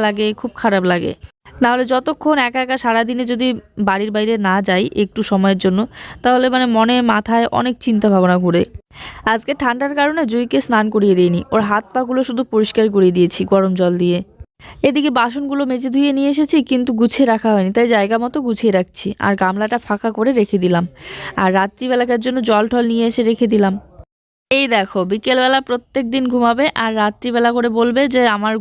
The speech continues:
ঘুমের, মানে ঘুমের ধান্দাতে কি যেন হয়ে যায়, ঘুমের মধ্যে কেউ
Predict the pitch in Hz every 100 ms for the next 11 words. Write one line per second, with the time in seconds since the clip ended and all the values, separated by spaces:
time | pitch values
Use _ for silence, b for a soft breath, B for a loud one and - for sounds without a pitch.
0 | 196 202 220 240 226 220 214 208 196 208
1 | 202 233 214 220 240 247 214 262 B B
2 | B B 254 233 247 269 233 226 233 254
3 | 214 208 226 233 233 240 240 226